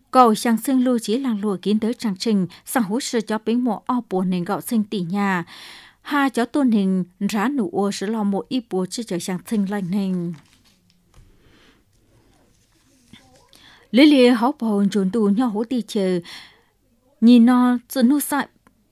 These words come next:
y lì bê tà hố tì chờ rõ khăn một chuột già. Dù mò sa bê lì bê mà cháu chuột già nó sự ô hạ sự cho cháu tỉnh tà hố tì chờ. Nụ sa bò lì bê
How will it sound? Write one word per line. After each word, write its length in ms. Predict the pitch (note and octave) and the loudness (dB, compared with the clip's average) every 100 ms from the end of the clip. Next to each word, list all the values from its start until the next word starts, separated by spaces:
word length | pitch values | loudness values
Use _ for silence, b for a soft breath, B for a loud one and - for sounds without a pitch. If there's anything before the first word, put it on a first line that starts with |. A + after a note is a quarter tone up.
| _ - | _ -2
y 180 | C4+ A#3 | 0 2
lì 120 | A3 A3 | 0 0
bê 200 | B3+ A#3 | 0 0
tà 180 | A#3 G3+ | 0 -4
hố 200 | G3+ A#3 | -2 -2
tì 180 | C#4+ | -4
chờ 280 | B3 A3 F#3+ F3 | -2 0 0 0
rõ 120 | G3+ | -4
khăn 260 | - C4 A#3+ | -2 0 0
một 180 | G#3 G3 | 0 -2
chuột 240 | F#3+ G3 | -4 -2
già. 320 | G3+ F#3 E3+ - b b b b b | -4 -2 -4 -8 b b b b b
Dù 140 | B3+ A#3+ | 4 6
mò 220 | B3+ C4+ | 6 2
sa 140 | D#4 D4+ | -2 -2
bê 120 | D4+ | -2
lì 200 | C4 A#3 A3+ | 0 -4 -2
bê 200 | B3+ B3 | 0 0
mà 140 | A3 | -2
cháu 200 | G3+ G#3 | -4 -4
chuột 220 | C#4 G#3+ G#3 | -2 -4 -2
già 200 | G#3 G3 | -4 -4
nó 200 | G3+ F#3+ | -4 -6
sự 160 | B3 | -8
ô 140 | - G#3 | -6 -6
hạ 220 | - G3+ | -6 -8
sự 120 | - F#3 | -6 -6
cho 200 | G3 F#3+ | -6 -6
cháu 180 | F3 | -8
tỉnh 200 | G#3+ G#3 | -8 -8
tà 140 | - F#3 | -6 -8
hố 200 | F3+ F3+ | -6 -8
tì 200 | A#3 G#3+ | -6 -8
chờ. 380 | - G#3 F#3 E3+ B B | -4 -4 -2 -4 B B
Nụ 100 | D4+ | -4
sa 200 | C#4 D4 - | -2 -6 -4
bò 160 | C#4 C4 | -4 -4
lì 160 | A3+ F#3+ | -4 -4
bê 280 | G#3+ G#3 G3 | 0 2 0